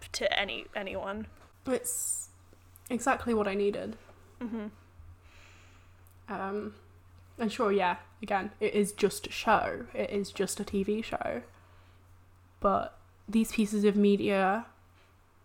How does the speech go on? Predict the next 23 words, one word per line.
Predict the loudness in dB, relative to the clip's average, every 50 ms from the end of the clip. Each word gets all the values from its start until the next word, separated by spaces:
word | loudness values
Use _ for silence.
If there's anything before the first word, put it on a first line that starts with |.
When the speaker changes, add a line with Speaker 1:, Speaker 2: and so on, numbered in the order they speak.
| -20 -20 -20 -20 -20 -20 -20 -20 -20 -18 -16 -8 -2
Speaker 2:
do | 2 2 4 4 4 4 6 4 4 2 2 2
a | 4
lot | 6 6 8 8 8 8 6 4 4
more | 4 6 8 8 10 10 10 10 10 8 8 8 6 6 6 4 2 0 -2 -6 -14 -20 -20 -20 -20 -20 -20 -20 _ _ _ _ -20 -10 2 8
than | 8 8 10 8 6 4 2 2
just | 4 6 6 6 6 4 0 -4 -4 -4 -6 -6 -8 -10 -12 -14 -16 -20 _ _ -20 _ _ _ _ _ _ 4
exist | 4 4 4 4 2 2 4 4 4 2 0 -4 -2 0
as | 2 4 4
a | 2
show | 2 2 2 4 4
that | 2 0 0
people | -2 -2 2 2 2 2
watch. | 4 4 2 2 0 -2 -10 -10 -10 -10 -10 -10 -10
Speaker 1:
Mm-hmm. | -10 -10 -10 -10 -12 -14 -16 -18 -20 -20 -20 -20 -20 -20 -20 -20 -20 -20 -20 -20 -20 -20 -20 -20 -20 -20 -20 -20 -20 -20 -20 -20 -20 -20 -20 -20 -20 -20 -12 -2 4
Speaker 2:
They | 6 6 6
can | 6 2 0 2
be | 2 2
way | 4 4 4 4 6
more | 6 4 4 2
powerful | 2 4 4 6 6 4 2 0 0 0
than | -2 -4 -6 -6
that. | -4 -6 -6 -8 -10 -20 -20 -20 -20 -20 -20 -20 -18 -8
Speaker 1:
Yeah, | -4 0 0 0 0